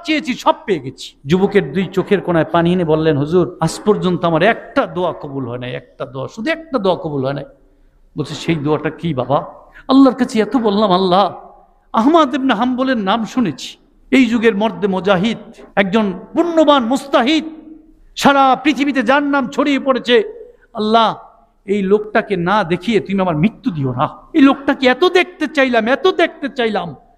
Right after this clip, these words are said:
আজ পর্যন্ত ইমাম আহমদ ইবনে হাম্বলকে এই দুই চোখ দিয়ে দেখতে পারি নাই। কেন যে আল্লাহ এই দোয়াটা কবুল করলো না, আমি বুঝতে পারলাম না। আর সেই দোয়াটাও আজকে আল্লাহ কবুল করে ফেলেছেন।" আহমদ ইবনে হাম্বলের নাম বলেছিলাম। এই আহমদ ইবনে হাম্বলের একটা অভ্যাস ছিল,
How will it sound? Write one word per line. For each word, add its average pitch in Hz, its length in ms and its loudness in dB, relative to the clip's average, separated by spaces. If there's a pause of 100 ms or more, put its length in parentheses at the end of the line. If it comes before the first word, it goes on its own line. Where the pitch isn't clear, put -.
(240)
আজ - 220 -8
পর্যন্ত 190 440 -4
ইমাম 180 300 -2
আহমদ 254 460 2
ইবনে 190 180 -4
হাম্বলকে 196 680 -2 (380)
এই 180 180 4
দুই 190 260 -2
চোখ 247 160 2
দিয়ে 185 200 2
দেখতে 156 320 0
পারি 190 200 0
নাই। 156 180 2 (260)
কেন 339 220 2
যে 349 120 2
আল্লাহ 330 240 4
এই 311 60 -2
দোয়াটা 277 340 2
কবুল 247 300 -2
করলো 233 260 -2
না, 190 60 -4
আমি 180 100 -6
বুঝতে 220 240 -6
পারলাম 131 300 -10
না। 131 80 -16 (160)
আর 220 60 -10
সেই 247 300 2
দোয়াটাও 226 360 4
আজকে 240 260 -2
আল্লাহ 180 220 -2
কবুল 214 260 -6
করে 139 180 -6
ফেলেছেন।" 147 420 -12 (1160)
আহমদ 233 300 2
ইবনে 208 180 0
হাম্বলের 185 420 -2
নাম 156 260 -2
বলেছিলাম। 135 520 -4 (460)
এই 151 160 -2
আহমদ 180 440 0
ইবনে 175 200 -2
হাম্বলের 156 400 -2
একটা 151 180 -2
অভ্যাস 139 440 -2
ছিল, 123 260 -6